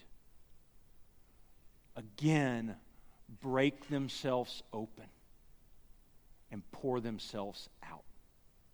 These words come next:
Because when you decided to follow Jesus, what you were committing to is not just simply him saving you,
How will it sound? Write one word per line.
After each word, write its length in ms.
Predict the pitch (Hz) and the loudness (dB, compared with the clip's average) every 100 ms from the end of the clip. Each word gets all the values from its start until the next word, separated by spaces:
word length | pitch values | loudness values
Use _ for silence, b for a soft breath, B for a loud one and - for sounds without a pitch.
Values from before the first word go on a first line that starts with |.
| - - - - - - - - - - - - - B B | -20 -20 -20 -20 -20 -20 -20 -20 -20 -20 -20 -20 -18 B B
Because 200 | - 190 | 6 6
when 120 | 170 185 | 8 10
you 180 | 226 | 12
decided 420 | 269 - 269 262 247 | 10 10 12 12 10
to 60 | |
follow 260 | 240 247 220 | 10 12 12
Jesus, 400 | 180 190 156 139 B B | 8 4 2 -2 B B
what 400 | - 226 277 - | 12 12 12 10
you 120 | 277 | 6
were 120 | 269 | 6
committing 580 | - 254 202 220 214 175 | 8 8 12 12 10 6
to 340 | - 156 110 92 B 196 | 0 0 0 -2 B 4
is 180 | 226 175 | 4 8
not 380 | 196 226 254 | 12 12 12
just 240 | 196 233 - | 8 4 6
simply 360 | - 220 214 | 6 6 8
him 260 | 196 156 202 | 8 8 8
saving 720 | - - 208 196 147 139 120 | 6 6 8 8 6 2 0
you, 200 | 107 98 | -4 -8